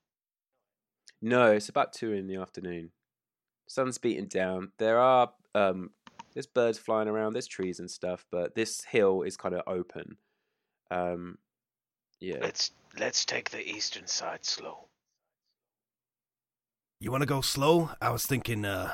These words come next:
Speaker 3: maybe I'd get my sword out and do a quick whip around to see if there's anybody inside. What you reckon?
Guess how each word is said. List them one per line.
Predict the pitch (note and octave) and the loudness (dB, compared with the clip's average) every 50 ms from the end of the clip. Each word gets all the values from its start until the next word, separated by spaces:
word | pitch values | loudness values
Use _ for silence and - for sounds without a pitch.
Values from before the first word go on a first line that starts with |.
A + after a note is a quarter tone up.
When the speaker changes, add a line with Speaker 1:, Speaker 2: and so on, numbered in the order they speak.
| - - | -8 -6
Speaker 3:
maybe | F#2+ A#2 B2+ A#2+ A#2 A#2+ | -4 -2 -2 0 0 0
I'd | A2+ A2 - - | 0 0 -2 -2
get | - B2 F#2+ | -4 -4 -2
my | G#2+ A2+ F#2+ | -2 -2 0
sword | - - - D#3 D3 C3 A#2+ A2 | 0 2 4 4 4 4 4 2
out | G#2 G2+ G2 F#2+ - - - - - - - - | 2 0 0 -2 -4 -8 -18 -20 -20 -18 -12 -8
and | G#2 G2+ | -6 -4
do | A2 A#2 G#2 | -2 -2 -2
a | - | 0
quick | - - F#3 - - | 4 4 4 4 4
whip | - G#2+ D#3+ A3 - - | 0 6 6 6 6 6
around | A2 G#2+ A2+ A2+ A2+ A2 A2+ G#2+ | 4 4 2 2 2 0 0 0
to | - - | 0 0
see | - C3+ | 0 0
if | A#2+ G#2+ | 0 -2
there's | A2+ G#2 A#2 | -2 -2 -2
anybody | B2+ A#2+ A2 G2 A2+ G#2+ G2+ G2+ | -2 -2 0 0 -2 -2 -2 -4
inside. | G2 F#2+ - - - G#2+ G2 F2+ F#2+ D2 B1+ - - | -4 -4 -4 -2 0 0 0 -2 -4 -8 -10 -10 -8
What | - A#2+ - - | -8 -6 -6 -6
you | B2+ | -6
reckon? | A#2 C3+ C#3+ - - F#3 | -6 -6 -6 -6 -8 -10